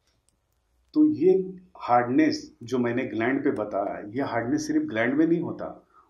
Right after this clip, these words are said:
उस ulcer यानी खुले जख्म की जो दीवारें होती हैं, उनमें भी hardness आपको देखने को मिलता है। जैसे ulcer काफ़ी दिनों से खुला है,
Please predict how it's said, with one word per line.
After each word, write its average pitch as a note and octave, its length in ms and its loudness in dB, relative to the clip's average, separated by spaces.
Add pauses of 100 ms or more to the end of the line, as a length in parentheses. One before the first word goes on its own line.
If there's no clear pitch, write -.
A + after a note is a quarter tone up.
उस - 300 -2
ulcer B2+ 400 2
यानी A#2+ 400 0
खुले E3 340 4
जख्म D#3 360 2
की F3 120 -4
जो D3+ 180 4
दीवारें D3 380 4
होती B2 360 -2
हैं, E2 280 -12 (760)
उनमें D#3 360 4
भी F#3+ 180 0
hardness C3+ 480 0
आपको B2 240 0
देखने G#2+ 320 -6
को G2 100 -10
मिलता F2+ 340 -14
है। - 120 -20 (1900)
जैसे B2 240 0
ulcer A#2 340 -2
काफ़ी A#2+ 280 -2
दिनों A#2+ 240 -4
से B2 140 -6
खुला A2 340 -4
है, - 180 -12